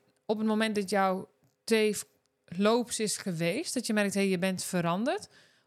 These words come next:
Ofwel rustiger, maar er zijn ook zeker teefjes die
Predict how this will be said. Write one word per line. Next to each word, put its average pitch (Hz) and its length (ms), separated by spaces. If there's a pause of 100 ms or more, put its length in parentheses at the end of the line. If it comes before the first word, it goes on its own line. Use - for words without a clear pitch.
(120)
Ofwel 214 360
rustiger, 220 480
maar 233 100
er 202 60
zijn 190 200
ook 190 80
zeker 196 300
teefjes 220 400
die 226 300